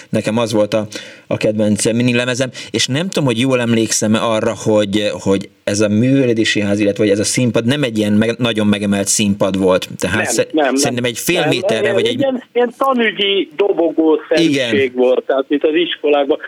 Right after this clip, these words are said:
Speaker 2: Hát gyakorlatilag köztünk.
Speaker 1: Igen.
Speaker 2: Hát mondjuk úgy, hogy köztünk voltak. És, és még egy emlékem van Radics Béláról, hogy életemben ott láttam először élőben, testközelből a
Speaker 1: Hm.
Speaker 2: Bélát,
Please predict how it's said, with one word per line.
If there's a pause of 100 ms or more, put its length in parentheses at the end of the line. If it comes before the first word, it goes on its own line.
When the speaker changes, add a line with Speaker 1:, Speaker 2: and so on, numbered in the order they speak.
Speaker 2:
Hát
gyakorlatilag
köztünk.
Speaker 1:
Igen. (120)
Speaker 2:
Hát
mondjuk
úgy,
hogy
köztünk
voltak. (760)
És,
és
még
egy
emlékem
van (240)
Radics
Béláról,
hogy
életemben
ott (140)
láttam
először
élőben,
testközelből
a
Speaker 1:
Hm.
Speaker 2:
Bélát,